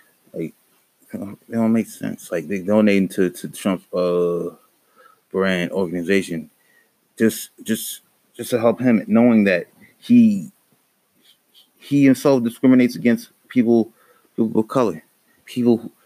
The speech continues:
basically, are just people who aren't white, really. It's like, wow. It's, it's wild. So many companies been exposed. I'm like, "Damn.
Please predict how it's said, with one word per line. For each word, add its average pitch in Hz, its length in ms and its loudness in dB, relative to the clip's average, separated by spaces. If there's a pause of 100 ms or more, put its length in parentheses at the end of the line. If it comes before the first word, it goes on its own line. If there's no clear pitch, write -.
(120)
basically, 123 360 2
are 104 100 -2
just - 240 -12
people 98 220 0
who 95 100 -2
aren't 85 220 -2
white, 78 260 -4
really. 78 240 -10 (1800)
It's - 120 -20
like, - 120 -6
wow. - 320 -4 (3250)
It's, - 320 -14 (120)
it's - 180 -10
wild. 82 300 0 (920)
So - 180 -2
many 101 140 4
companies 90 360 -2
been 85 120 -4
exposed. 78 360 -8
I'm 85 140 -12
like, 82 180 -12
"Damn. 85 340 -6